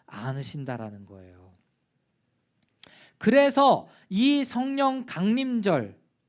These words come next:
우리에게 아주 기쁜 날이 아닐 수 없습니다.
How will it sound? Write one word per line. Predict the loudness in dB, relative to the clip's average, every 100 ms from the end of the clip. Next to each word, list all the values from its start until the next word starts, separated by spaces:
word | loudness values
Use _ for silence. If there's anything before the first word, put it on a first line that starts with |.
| 0 0 -2 -8 _
우리에게 | -8 -4 -2 -2 0
아주 | 2 2 2 0 -4 -10
기쁜 | -12 -14 -10 -8 -2
날이 | 0 0 0
아닐 | -2 -6
수 | -8
없습니다. | -10 -10 -8 -8 -8